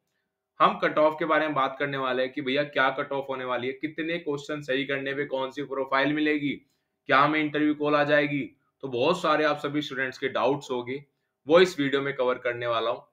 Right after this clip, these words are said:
And वीडियो एंड तक देखना, क्योंकि कंप्लीट वीडियो आप लोगों को काफी हेल्प करने वाली है। काफी स्टूडेंट्स चैनल पे नए हैं, जो चैनल पे नए हैं उन सभी स्टूडेंट्स को बता देता हूँ कि इस चैनल की हेल्प से already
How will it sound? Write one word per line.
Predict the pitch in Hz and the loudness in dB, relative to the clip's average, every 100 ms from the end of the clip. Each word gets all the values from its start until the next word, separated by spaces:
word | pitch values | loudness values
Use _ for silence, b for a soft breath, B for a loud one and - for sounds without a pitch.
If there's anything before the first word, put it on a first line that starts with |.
| _ 151 | _ 4
And | 175 165 135 | 4 2 4
वीडियो | 165 190 190 | 4 6 2
एंड | 127 117 | 0 -2
तक | 127 | -4
देखना, | 123 123 139 165 _ _ _ | -4 -6 -10 -16 _ _ _
क्योंकि | 156 165 | -6 -6
कंप्लीट | 185 175 156 156 156 190 180 | 0 0 0 0 2 2 0
वीडियो | 170 147 147 151 | 2 2 4 4
आप | 147 139 135 | 2 0 -2
लोगों | 131 127 | -4 -4
को | 143 135 | -6 -4
काफी | 135 127 131 135 | 0 2 0 0
हेल्प | 127 135 - | 0 -2 -8
करने | 143 139 | -8 -6
वाली | 143 139 139 | -4 -4 -6
है। | 165 - _ _ _ _ - | -8 -14 _ _ _ _ 4
काफी | 160 180 208 | 6 8 4
स्टूडेंट्स | 190 170 151 147 151 - | 4 2 0 -2 -4 -6
चैनल | 143 139 139 135 | -4 -2 -4 -2
पे | 139 147 - _ _ _ _ | -2 -2 -8 _ _ _ _
नए | 139 190 | 0 2
हैं, | 180 185 190 | 2 0 -4
जो | 135 147 | -4 0
चैनल | 151 151 151 | 2 0 -2
पे | 147 | -2
नए | 143 143 | -2 -4
हैं | 147 | -4
उन | 147 143 | -8 -4
सभी | 151 151 | -2 -2
स्टूडेंट्स | 147 143 143 | -2 -2 -2
को | 143 | -2
बता | 135 135 135 | -2 0 0
देता | 139 - | 0 -4
हूँ | 147 180 _ _ _ _ - | -10 -12 _ _ _ _ 2
कि | 202 | 6
इस | 202 208 | 6 4
चैनल | 175 170 | 4 4
की | 165 165 | 2 2
हेल्प | 147 | 2
से | 147 156 | 0 -4
already | 139 143 147 147 | 0 2 4 2